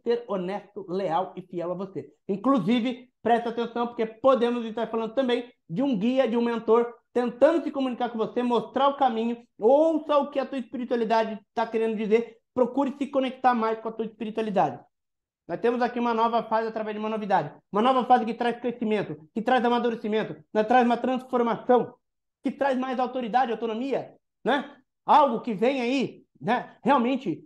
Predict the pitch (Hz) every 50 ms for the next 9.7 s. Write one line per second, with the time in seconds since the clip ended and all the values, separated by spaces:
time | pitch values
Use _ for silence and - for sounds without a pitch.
0 | - _ - 180 208 220 214 214 220 226 196 208 214 214 214 - 311 302 294 285
1 | 254 247 262 269 254 226 240 - 277 269 247 - - 233 220 214 220 - _ _
2 | _ _ _ _ _ _ _ _ _ _ _ _ _ _ _ _ - 339 359 339
3 | 285 262 262 262 233 240 233 233 240 208 180 185 180 - - _ _ - 240 220
4 | - - 220 233 233 - 320 349 359 349 - - 311 269 269 269 - 302 302 -
5 | 233 208 254 262 262 262 254 - - 262 247 - 269 285 285 285 294 262 220 -
6 | - - - 269 285 277 269 247 226 233 254 254 247 247 240 240 240 233 226 240
7 | 254 254 233 220 - 240 220 208 - - 302 330 320 294 285 262 240 254 247 226
8 | 254 262 254 254 247 254 262 262 254 254 - - _ - 277 277 - 269 247 233
9 | 247 254 247 254 233 - 247 226 233 247 220 202 196 -